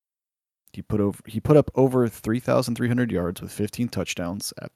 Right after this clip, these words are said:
with the U, while also being a dy-, a dynamic player at the time of having over five hundred forty receiving yards,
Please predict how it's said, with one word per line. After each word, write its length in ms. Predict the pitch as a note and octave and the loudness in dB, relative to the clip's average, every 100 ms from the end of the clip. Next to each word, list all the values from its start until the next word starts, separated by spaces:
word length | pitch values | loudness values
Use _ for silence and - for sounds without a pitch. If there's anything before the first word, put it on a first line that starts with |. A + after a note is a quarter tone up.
| - | -10
with 180 | G#2+ - | -8 -4
the 80 | A#2 | -2
U, 180 | F#2+ | 0
while 180 | F2+ D#2 | -2 -4
also 320 | - F#2+ - | -4 -4 -4
being 220 | G#2 G#2 G2 | -4 -4 -6
a 40 | |
dy-, 320 | - F2 A#2 - | -8 -6 -6 -6
a 100 | G#2+ | -8
dynamic 560 | G2 G2 C#3 C#3 - | -6 -2 0 0 -2
player 220 | - E2 | -6 -4
at 80 | D#2+ | -4
the 80 | - | -6
time 280 | - E2+ D#2 | -10 -8 -8
of 100 | C#2+ | -8
having 360 | F2 F2+ F#2+ | -8 -8 -8
over 220 | - F#2+ F#2 | -10 -10 -12
five 380 | - F#2+ G2 | -6 -2 0
hundred 280 | G#2 G#2+ G2+ | -2 -4 -6
forty 260 | - G#2 G2 | -6 -6 -6
receiving 460 | F#2 - G2+ F#2+ | -6 -8 -6 -6
yards, 400 | E2+ E2+ E2 - | -6 -6 -8 -12